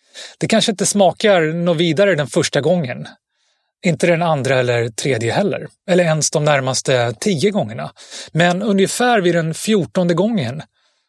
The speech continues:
upptäcker man att den där rätt speciella blandningen av sött, syrligt, salt och krämigt trots allt smakar gott.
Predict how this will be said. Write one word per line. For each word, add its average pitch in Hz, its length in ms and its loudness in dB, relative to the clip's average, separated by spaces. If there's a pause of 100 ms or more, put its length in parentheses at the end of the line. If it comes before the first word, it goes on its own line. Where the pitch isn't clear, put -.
(160)
upptäcker 156 420 0
man 143 260 0
att 156 140 -2
den 151 140 0
där 127 320 0 (280)
rätt 139 160 -2
speciella 175 760 0
blandningen 160 480 0
av 127 100 -2
sött, - 420 -2
syrligt, 135 560 0
salt 143 520 0
och 127 240 -2
krämigt 143 560 -2 (180)
trots - 280 -2
allt 135 280 0
smakar 135 420 -2
gott. - 460 -6